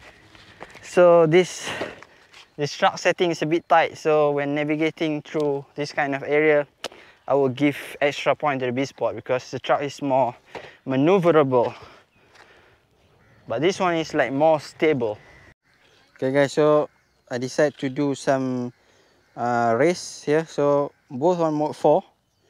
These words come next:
uh, mode four on Meepo V four S and also mode four on Aurora. So we'll test which one have better acceleration powers because I am a little bit confused. So we count three, two, one, and then go, okay? Uh, three,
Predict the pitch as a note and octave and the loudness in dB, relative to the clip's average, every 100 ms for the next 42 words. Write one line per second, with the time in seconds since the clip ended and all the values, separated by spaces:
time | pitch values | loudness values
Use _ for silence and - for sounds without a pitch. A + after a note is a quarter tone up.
0 | _ _ _ _ _ A#2+ A#2+ A#2 B2 - | _ _ _ _ _ -8 -6 -6 -8 -4
1 | C#3+ B2 B2 C3 C#3+ C3+ - C3 C#3+ C#3+ | -4 -4 -6 -6 -6 -6 -4 -4 -4 -6
2 | B2+ B2+ B2+ C3+ B2+ B2 C3+ C3 C3+ G2 | -8 -6 -6 -4 -4 -4 -8 -6 -4 -4
3 | A#2+ A#2+ A#2 A#2 A2+ A#2+ C#3+ D3+ D#3+ - | -6 -8 -10 -8 -6 -4 -2 -2 -4 -6
4 | C#3 C3+ C3+ C3 - D#3 D3 - - _ | -6 -4 -6 -8 -4 -4 -4 -12 -20 _
5 | _ _ _ _ - C#3+ - D3+ C#3+ C#3 | _ _ _ _ -10 -10 -6 -4 -4 -4
6 | B2 B2 B2+ A2 C3 - E3 C#3 C3 B2 | -8 -10 -10 -4 -4 -2 0 0 0 -2
7 | - C3+ C3+ C3+ B2 C3+ B2 A2 - C3 | -4 -4 -4 -4 0 2 2 -2 -10 -12
8 | - D3+ D3+ D3 D3 B2+ C#3+ D#3 E3+ E3 | -8 -4 -4 -4 -6 -6 -4 -4 -4 -4
9 | - D3 - B2+ - _ _ _ _ _ | -4 -6 -4 -6 -6 _ _ _ _ _
10 | _ C3+ B2+ B2+ - C3+ C3+ C3+ - _ | _ -2 -2 -2 -4 -4 -4 -8 -14 _
11 | _ _ _ _ - D3+ D3 D3 D#3 C3 | _ _ _ _ -8 -6 -6 -6 -6 -6
12 | C3+ C3 B2 A#2 G#2 B2 D#3+ - _ _ | -6 -6 -4 -6 -6 -8 -10 -12 _ _
13 | _ _ _ _ _ _ _ - A2 A2 | _ _ _ _ _ _ _ -12 -8 -6
14 | A2 - D#3 D#3 | -8 -6 -6 -6